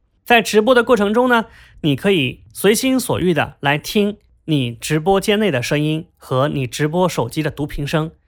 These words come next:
读屏声音不会被传到直播间。使用场景二，我们在用一些硬件声卡的时候，由于它只有一个单通道，如果我们开系统，那么在聊天室里面唱歌，第一是我们操作读屏，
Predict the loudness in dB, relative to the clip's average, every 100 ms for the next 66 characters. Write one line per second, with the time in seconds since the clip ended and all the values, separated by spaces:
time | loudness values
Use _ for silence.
0 | _ -4 0 2 2 2 0 0 -2 -8
1 | _ _ 0 0 2 0 0 -2 -4 -6
2 | -2 0 -2 -4 -6 -4 -2 -2 -4 -8
3 | _ _ -20 _ _ _ 2 2 4 2
4 | 0 2 2 0 _ _ 2 4 4 4
5 | 4 4 4 2 2 0 2 2 0 -6
6 | _ 2 2 2 0 0 -2 -4 -6 -6
7 | -6 -4 -4 -6 _ _ _ 0 2 2
8 | -2 -2 0 0 -2 -4 0 -2 0 0
9 | 2 2 -2 _ 2 4 4 4 0 0
10 | -2 0 -2 -2 -6 _ _ _ 0 2
11 | 2 2 2 0 0 -2 -2 -2 0 2
12 | 2 0 0 0 -2 -4 -6 -12 _ -2
13 | -2 0 0 0 0 -2 -2 -6 -6